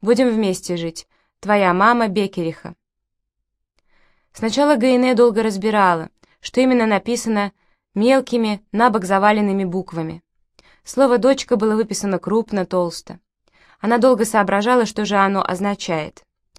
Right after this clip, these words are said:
Виктория терпеливо пережидала необходимую паузу и, наконец, спросила: "От кого письмо, Гайка?"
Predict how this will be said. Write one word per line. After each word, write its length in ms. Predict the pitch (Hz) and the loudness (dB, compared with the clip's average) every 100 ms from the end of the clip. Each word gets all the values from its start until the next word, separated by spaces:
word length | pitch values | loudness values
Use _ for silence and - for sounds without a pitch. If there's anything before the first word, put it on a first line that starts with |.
| _ - _ | _ -20 _
Виктория 380 | 196 214 294 277 | -10 -2 4 4
терпеливо 560 | 269 240 226 214 240 226 | 4 0 0 2 2 0
пережидала 600 | 196 180 175 180 202 220 | -2 -2 -2 0 0 0
необходимую 760 | 190 180 196 185 190 185 165 | -2 -4 -4 -2 -2 -2 -2
паузу 500 | 160 196 226 196 196 _ _ _ | 0 2 2 -2 -10 _ _ _
и, 60 | 180 | -4
наконец, 460 | 185 175 208 254 - | -2 0 -2 -4 -6
спросила: 600 | 202 185 - 170 160 165 _ _ _ _ _ _ - | -6 -6 -6 -8 -8 -12 _ _ _ _ _ _ -20
"От 100 | - | -4
кого 220 | 254 277 | 0 0
письмо, 420 | 277 240 262 220 | 0 -4 -2 0
Гайка?" 400 | 196 190 - 160 | 0 -4 -6 -16